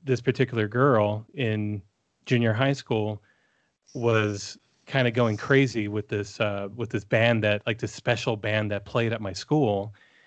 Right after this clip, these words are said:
And, you know, there was, there was, like, this, y-, you know, it was nineteen ninety, and it was like a, it was like a cover band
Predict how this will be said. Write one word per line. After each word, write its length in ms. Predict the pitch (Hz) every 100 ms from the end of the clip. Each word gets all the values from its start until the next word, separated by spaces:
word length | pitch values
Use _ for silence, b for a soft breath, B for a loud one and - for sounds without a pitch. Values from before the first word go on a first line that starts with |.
| b b b -
And, 580 | 139 117 110 104 104 104 _ _ _ _ _ - - -
you 120 | 139
know, 80 | 110
there 160 | 110 123
was, 340 | 117 110 - _ _
there 120 | 127
was, 140 | 113 107
like, 160 | 107
this, 280 | - 101 95 _ _ _ _ -
y-, 120 | 139 147
you 100 | 135
know, 80 |
it 20 | 117
was 140 | 113
nineteen 320 | 120 117 110
ninety, 360 | 104 104 101 104
and 100 | 104
it 20 |
was 160 | 101 107
like 140 | 101
a, 160 | 104 98 104
it 120 | 127
was 100 | 104
like 220 | 107 -
a 160 | 104 98 - _ -
cover 280 | 151 143
band 420 | 104 101 101 101